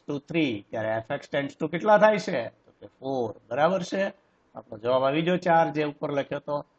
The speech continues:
તો લખવાનું કે કોષ્ટક પરથી, કોષ્ટક પરથી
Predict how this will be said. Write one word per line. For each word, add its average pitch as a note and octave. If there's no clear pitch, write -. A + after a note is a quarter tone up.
તો B2+
લખવાનું B2
કે A2+
કોષ્ટક -
પરથી, B2
કોષ્ટક B2+
પરથી A2+